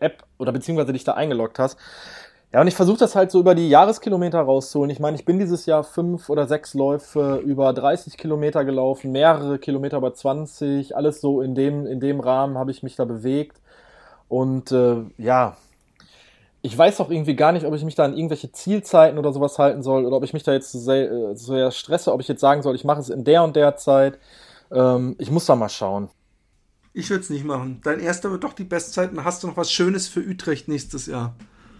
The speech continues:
Speaker 1: Ja, das stimmt. Also wenn Utrecht nächstes Jahr, also beziehungsweise wenn jetzt Essen dieses Jahr gut läuft, dann wär auf jeden Fall Utrecht nächstes Jahr wieder was, was man mit der Community machen kann. Und da hätte ich eigentlich auch wieder Bock drauf.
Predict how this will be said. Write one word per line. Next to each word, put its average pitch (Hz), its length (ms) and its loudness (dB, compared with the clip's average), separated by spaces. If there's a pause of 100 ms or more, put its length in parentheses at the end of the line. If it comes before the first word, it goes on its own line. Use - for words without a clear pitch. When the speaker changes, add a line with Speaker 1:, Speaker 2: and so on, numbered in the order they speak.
(420)
Speaker 1:
Ja, 165 100 2
das 190 100 0
stimmt. 208 300 0
Also 131 180 0
wenn - 180 -2
Utrecht 196 380 2
nächstes 185 380 -2
Jahr, 165 280 8
also 139 160 4
beziehungsweise 147 440 0
wenn 131 140 0
jetzt - 260 -6
Essen 208 320 -2
dieses 123 280 -4
Jahr 117 120 2
gut 113 180 -8
läuft, 135 220 0 (400)
dann 123 260 -2
wär 147 200 6
auf 139 120 0
jeden 147 160 2
Fall 156 300 4
Utrecht 180 340 0
nächstes 175 320 -4
Jahr 165 240 8
wieder 156 160 2
was, 165 140 0
was 165 100 -2
man 151 140 -2
mit 147 100 -4
der 147 60 -2
Community 151 440 -4
machen 135 280 -6
kann. 131 160 -4
Und 120 120 -6
da 117 60 2
hätte 139 120 0
ich 120 100 -6
eigentlich 165 160 0
auch 135 100 0
wieder 135 160 0
Bock 135 240 -2
drauf. 95 380 -10